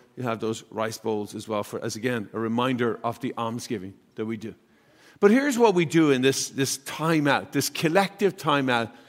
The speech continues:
that we do. We promise, uh, to, to pause, uh, to reflect and to pray about our journey as disciples. Today, in a special way,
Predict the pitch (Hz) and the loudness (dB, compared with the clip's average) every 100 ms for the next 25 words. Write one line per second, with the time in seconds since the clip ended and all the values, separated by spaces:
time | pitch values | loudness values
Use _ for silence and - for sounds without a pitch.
0 | _ _ _ _ 107 117 110 113 165 - | _ _ _ _ -6 -2 -2 -2 -4 -2
1 | 214 220 202 - - - 151 151 190 165 | 0 2 2 0 -6 -8 -8 -6 0 2
2 | 156 - - _ _ - 147 - 160 110 | 0 -8 -20 _ _ -14 -14 -10 -8 -10
3 | - - - - _ _ _ _ _ _ | -12 -20 -20 -20 _ _ _ _ _ _
4 | _ _ - 131 131 160 160 - 180 185 | _ _ -10 -8 -2 0 0 2 2 2
5 | 185 - 143 143 127 151 131 131 117 - | -2 -8 -6 -6 -6 -6 -4 -6 -8 -14
6 | _ _ _ 117 123 127 123 - 117 113 | _ _ _ -6 -4 -4 -6 -8 -8 -6
7 | - 139 135 123 120 - 110 - - - | -2 -2 0 -2 -6 -12 -12 -10 -10 -10
8 | 113 - - _ _ _ _ _ _ _ | -14 -20 -20 _ _ _ _ _ _ _
9 | - 175 202 214 175 - 160 156 131 131 | -6 0 2 2 0 2 0 0 0 2
10 | 143 | 2